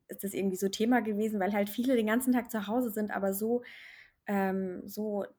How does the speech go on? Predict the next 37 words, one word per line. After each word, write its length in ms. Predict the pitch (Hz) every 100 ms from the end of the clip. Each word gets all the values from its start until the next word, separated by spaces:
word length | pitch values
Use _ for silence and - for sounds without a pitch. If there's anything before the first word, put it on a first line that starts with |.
| -
dolle 300 | 208 233 214
am 180 | 196 196
Ackern 340 | 214 247 208
sind, 240 | 185 202 202
dass 180 | 196
halt 160 | 202 190
solche 260 | 196 208 208
Sachen 260 | 202 208
gerade 340 | 202 170 180 180
auch 100 | -
irgendwie 260 | 190 190
unter 220 | - 180
den 40 | 185
Teppich 360 | 240 254 262
fallen 460 | - 233 226 233 220
und 180 | 185 -
man 280 | 185 185 - -
eben 220 | 185 190
nicht 220 | 220 -
diesen 200 | 202 190
richtigen 380 | 196 196 185 175
Tagesablauf 760 | 220 214 208 - 190 185 190
hat. 120 | 185 - - - - - -
Und 100 | 180
deswegen 380 | 175 170 170
kann 140 | 165 165
man 120 | 165
ruhig 220 | 165 165
auch 100 | 156
so 140 | - 160
eine 180 | 156
Challenge 360 | 151 - 156 156 -
mal 240 | 151 160 - _
dazwischen 480 | - 156 - 156 160
schieben. 380 | - 156 156 160 _ _ _ - - - - - _ _
Was 220 | 196 202
auch, 380 | - 208 - -